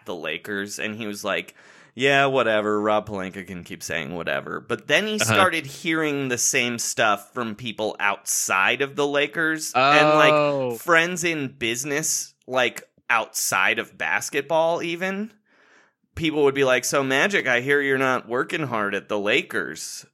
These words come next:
Speaker 1: Uh, like, Rob Pelinka was going around telling everyone Magic was lazy and sucked at his job, and that's what
Speaker 2: Yeah.
Speaker 1: really bothered Magic.
Speaker 2: Yeah, I think it's fair. Also, uh, that was an awesome move,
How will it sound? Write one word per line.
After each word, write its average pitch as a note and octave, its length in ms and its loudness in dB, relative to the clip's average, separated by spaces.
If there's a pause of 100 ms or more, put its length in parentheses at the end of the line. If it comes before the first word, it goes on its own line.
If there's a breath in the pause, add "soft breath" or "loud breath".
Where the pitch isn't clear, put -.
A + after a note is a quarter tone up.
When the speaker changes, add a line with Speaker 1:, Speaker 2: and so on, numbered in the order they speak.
(120)
Speaker 1:
Uh, E2+ 440 -2 (720)
like, B2 240 2
Rob B2 280 2
Pelinka A#2+ 380 -2
was G#2 180 -2
going G#2+ 260 0
around G2+ 300 -2
telling G#2 340 -2
everyone G#2 500 -2
Magic G2 420 -4
was F#2 260 -6
lazy F#2+ 440 -4
and F#2 140 -6
sucked - 300 -6
at F#2+ 100 -2
his F2+ 160 -8
job, F2+ 360 -2
and A#2 220 -2
that's G#2+ 320 0
what A#2+ 140 -6
Speaker 2:
Yeah. F2+ 60 -10
Speaker 1:
really F#2+ 240 -2
bothered D#2+ 440 -8
Magic. - 540 -14 (840)
Speaker 2:
Yeah, D3+ 160 -10 (200)
I A#2 100 -6
think D#3+ 180 -12
it's D#3 100 -12
fair. G#2+ 420 -2 (220)
Also, C3 720 0 (340)
uh, A#2 420 4 (680)
that C#3 180 2
was C#3 140 0
an C#3 100 0
awesome B2+ 480 0
move, A#2 580 2